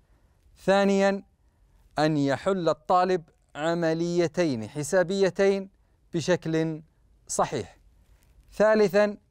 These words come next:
أن يختار الطالب إشارة عملية القسمة من بين إشارات الح-، الإشارات الحسابية بشكل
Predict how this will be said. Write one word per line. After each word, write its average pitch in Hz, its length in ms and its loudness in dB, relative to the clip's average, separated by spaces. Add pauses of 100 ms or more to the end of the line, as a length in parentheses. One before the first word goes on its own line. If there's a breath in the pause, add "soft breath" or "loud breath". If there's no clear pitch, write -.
(420)
أن 156 160 -2
يختار 190 600 2
الطالب 170 460 0 (340)
إشارة 147 560 0
عملية 143 600 -4
القسمة 190 680 -2 (320)
من 151 280 -2
بين 151 320 -2 (140)
إشارات 151 640 0
الح-، - 160 -20 (260)
الإشارات 147 720 0
الحسابية 190 800 -2 (640)
بشكل 156 760 -2